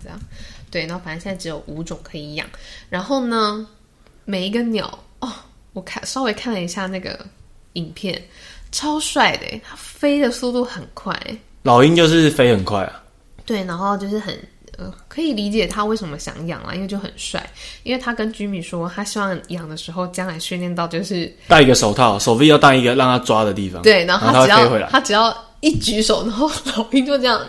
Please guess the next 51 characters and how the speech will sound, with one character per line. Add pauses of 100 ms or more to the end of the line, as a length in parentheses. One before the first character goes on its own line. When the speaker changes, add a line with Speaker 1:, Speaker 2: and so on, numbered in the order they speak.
Speaker 1:
嚓， (280)
<laughs>
缠 (120)
住。 (1000)
然
后
他
就
说 (180)
：“我
就
要
这
样 (220)
走
在 (160)
路
上。” (1200)
但
Jimmy
都
把
他
当
笑
话。 (1400)
对。 (560)
Speaker 2:
蛮，
蛮，
蛮
有
趣
的。
Speaker 1:
然
后
我
就
偷
偷
问
Jimmy
说
：“那
他
们
两
个
现
在
相
处